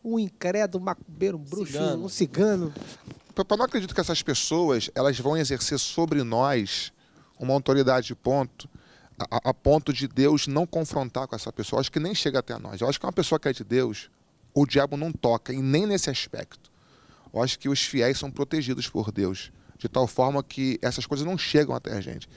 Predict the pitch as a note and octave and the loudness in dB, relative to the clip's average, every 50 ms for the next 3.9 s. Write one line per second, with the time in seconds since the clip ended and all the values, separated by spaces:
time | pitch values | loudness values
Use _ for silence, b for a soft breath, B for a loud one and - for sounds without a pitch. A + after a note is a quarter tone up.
0 | B B B C3 - - E3+ D#3 - - D3 B2+ A2+ A#2+ C3+ D3+ D3+ B2 - B | B B B 2 4 4 2 2 2 4 2 4 4 4 4 4 4 2 -2 B
1 | B B B B B - - C3+ D#3+ F3+ G#3 G3+ F3 F3+ F3 F3 D#3+ B2+ A#2+ B2+ | B B B B B -2 2 4 6 6 4 2 0 0 -2 -2 -2 -2 0 -2
2 | - - C3 - - B2 A#2 B2 B2+ C#3 C#3 C3+ A#2+ D3 B2+ A2 C#3 C#3+ - - | 0 0 -2 -2 -2 -2 0 0 0 0 0 -2 -4 -4 -4 -4 -6 -6 -4 -4
3 | F3+ D#3 C#3 B2+ B2 - - - - F#3 D#3+ D3 C#3 A2 F#2 - - | -2 0 0 -2 -2 0 2 2 4 4 4 4 4 2 0 -2 -8